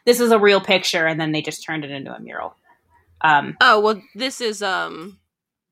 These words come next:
Speaker 1: I'm
Speaker 2: he was an,
Speaker 1: assuming.
Speaker 2: um, Imagineer. So
Speaker 1: Oh.
Speaker 2: it's a,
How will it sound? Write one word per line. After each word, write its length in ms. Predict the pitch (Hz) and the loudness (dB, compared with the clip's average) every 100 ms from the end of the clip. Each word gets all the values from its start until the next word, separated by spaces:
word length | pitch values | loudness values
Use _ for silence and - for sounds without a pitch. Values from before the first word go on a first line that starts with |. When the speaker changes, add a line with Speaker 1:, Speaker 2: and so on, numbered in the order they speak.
| _ _ _ | _ _ _
Speaker 1:
I'm 80 | 170 | -6
Speaker 2:
he 80 | 240 | -4
was 140 | 240 | -2
an, 160 | 240 226 | -2 -2
Speaker 1:
assuming. 60 | 202 | -4
Speaker 2:
um, 220 | 190 190 - | -6 -10 -10
Imagineer. 680 | 214 208 196 175 151 143 208 _ _ _ _ _ _ _ | -2 0 0 -4 -6 -8 -12 _ _ _ _ _ _ _
So 160 | - 226 | 0 6
Speaker 1:
Oh. 400 | 196 185 160 156 | 8 8 6 4
Speaker 2:
it's 220 | 190 - - | 0 -2 -4
a, 160 | - | -4